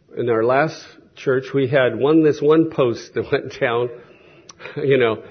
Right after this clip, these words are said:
in, not in the middle, but it was over to, as I'm looking at it, it would be over there.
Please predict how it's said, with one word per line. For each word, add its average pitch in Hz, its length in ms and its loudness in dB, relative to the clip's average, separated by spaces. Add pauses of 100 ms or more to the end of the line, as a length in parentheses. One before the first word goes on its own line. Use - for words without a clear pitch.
(220)
in, 147 440 6
not 151 160 4
in 185 60 4
the 190 60 8
middle, 151 300 8
but 127 140 4
it 120 40 4
was 120 180 2
over 127 340 4
to, 113 800 -6 (200)
as 123 120 -6
I'm 117 120 0
looking 117 280 -2
at 113 100 -2
it, 110 60 -2
it 113 40 -4
would 110 100 -8
be 113 120 -4
over 110 260 -2
there. 107 400 -4